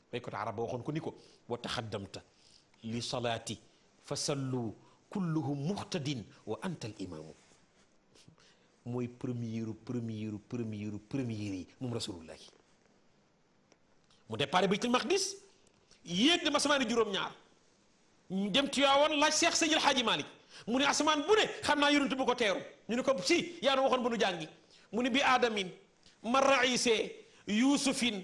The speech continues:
wa Xanuuxin, suma Haaruuna, Muuse, wal abi rahimi." Mu ne première asamaan Aadama fa ne. Teeru Seydina Muhammad. Deuxième asamaan,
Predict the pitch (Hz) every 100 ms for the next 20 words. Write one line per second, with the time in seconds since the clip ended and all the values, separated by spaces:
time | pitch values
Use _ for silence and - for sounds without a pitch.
0 | - - - 269 - 277 269 262 - 226
1 | 190 - - - 285 311 269 269 262 254
2 | 240 208 180 - 220 247 320 320 - 269
3 | 240 233 240 277 262 214 - 147 117 -
4 | _ _ _ _ _ _ 202 285 - 302
5 | 294 277 269 254 269 269 233 202 180 156
6 | - _ _ _ _ _ _ _ _ -
7 | - 370 370 302 247 185 143 - 110 -
8 | _ _ _ _ _ _ _ _ _ _
9 | _ _ _ _ _ _ _ 180 302 294
10 | 311 302 262 285